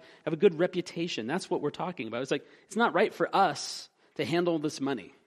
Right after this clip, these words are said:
That's what they're saying. It's not right for us to figure out what to do with this. We've been called to preach the gospel, to teach the word, and to pray. This is what we're called to do. This is our role. So there's gotta be somebody on this ship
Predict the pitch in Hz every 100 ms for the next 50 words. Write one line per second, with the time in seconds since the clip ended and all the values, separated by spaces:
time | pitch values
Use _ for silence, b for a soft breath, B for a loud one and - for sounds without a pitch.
0 | _ _ _ _ - 170 - 123 110 117
1 | 92 - _ _ b b b 156 185 180
2 | 185 190 - 185 165 151 - 151 127 B
3 | B - - 185 175 175 160 175 151 143
4 | 175 127 101 - - - b b b b
5 | _ _ 131 202 180 185 - 139 147 143
6 | - 127 113 - _ _ - 170 - 165
7 | 139 131 - 170 165 - - 208 185 -
8 | 160 117 110 123 - _ _ _ _ _
9 | - 139 147 - 113 - - _ _ _
10 | _ _ 151 151 151 151 156 - 151 135
11 | 135 156 165 143 170 165 143 185 156 -
12 | - b b - 185 139 208 240 226 190
13 | - 220 165 156 156 160 165 151 - 208
14 | 160 143